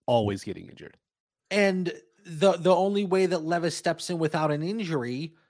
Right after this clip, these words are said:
Speaker 2: maybe it's a fifteen, twenty, twenty-five percent chance. It's if that team is struggling.
Speaker 1: Yeah, and he's
Speaker 2: And
Speaker 1: gonna come in and try to save the day. <laughs>
Speaker 2: Yeah. So let's say,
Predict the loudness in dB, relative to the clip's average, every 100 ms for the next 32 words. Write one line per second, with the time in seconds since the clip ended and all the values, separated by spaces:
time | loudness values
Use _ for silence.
0 | _ -4 -2 0 0 -2 -6 -6 -6 -6
1 | -10 -8 -8 -10 -10 -10 -10 -8 -6 -4
2 | -6 -8 -12 -12 -12 -14 -10 -8 -8 -10
3 | -18 -20 _ -8 -8 -4 -6 -4 -4 -4
4 | -8 -6 -4 -4 -6 -8 -2 -2 -2 -12
5 | -14 -20 _ -20 -20 -16 -2 0 2 2
6 | 2 2 0 0 4 4 4 0 -2 -4
7 | -4 -4 -6 -6 -6 -4 -4 -6 -6 -2
8 | 0 0 2 2 0 -8 -14 -20 _ _
9 | -2 2 2 0 -12 -2 -2 -2 -6 -2
10 | 0 2 0 -4 -10